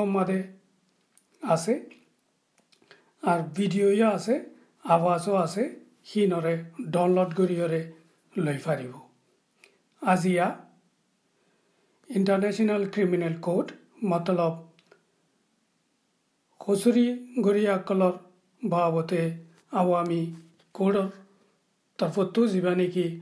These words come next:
আইসিসি বলে হয় বা তরফতো দা আছে ফরিয়াদি অকলর বাবতে হামগর দে উকিলে দা আছে। আইসিসির জসকলর হাসে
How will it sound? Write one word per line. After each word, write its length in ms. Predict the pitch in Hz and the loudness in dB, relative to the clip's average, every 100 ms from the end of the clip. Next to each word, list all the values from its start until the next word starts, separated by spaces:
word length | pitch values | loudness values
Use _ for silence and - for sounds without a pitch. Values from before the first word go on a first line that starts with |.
| - _ _ 247 | -16 _ _ -4
আইসিসি 480 | 170 196 180 - 170 156 - - _ _ _ _ _ 214 | -2 0 -2 0 -2 -4 -8 -20 _ _ _ _ _ -4
বলে 200 | 160 165 147 | 0 2 2
হয় 220 | 180 226 226 | 2 2 2
বা 80 | 180 175 | -2 -2
তরফতো 380 | 175 175 180 185 175 | -2 0 0 0 2
দা 80 | 165 | 0
আছে 200 | 165 170 156 - _ _ _ _ _ _ _ _ _ _ _ _ _ _ _ _ _ _ _ | 0 -4 -4 -8 _ _ _ _ _ _ _ _ _ _ _ _ _ _ _ _ _ _ _
ফরিয়াদি 460 | - 214 226 214 226 190 | 2 4 4 4 2 0
অকলর 380 | - 185 185 180 - _ _ _ _ _ _ _ _ _ _ - | 0 2 2 0 -10 _ _ _ _ _ _ _ _ _ _ -8
বাবতে 500 | 240 180 170 165 175 156 | 0 2 4 2 -2 -2
হামগর 320 | 165 156 160 160 156 | 0 0 -2 -4 -6
দে 100 | 175 226 - _ - 254 185 | -8 -10 -18 _ -10 -2 -2
উকিলে 320 | 220 180 160 151 | 0 0 0 -2
দা 80 | 156 | -6
আছে। 180 | - 302 - - _ _ - - _ 262 180 | -4 -4 -6 -20 _ _ -20 -20 _ -4 -2
আইসিসির 500 | 180 196 180 190 180 - - 160 | 0 -2 0 0 0 -6 -10 0
জসকলর 640 | 185 180 208 240 220 196 - | 0 0 0 2 2 0 -2
হাসে 340 | 175 165 180 | -4 0 -2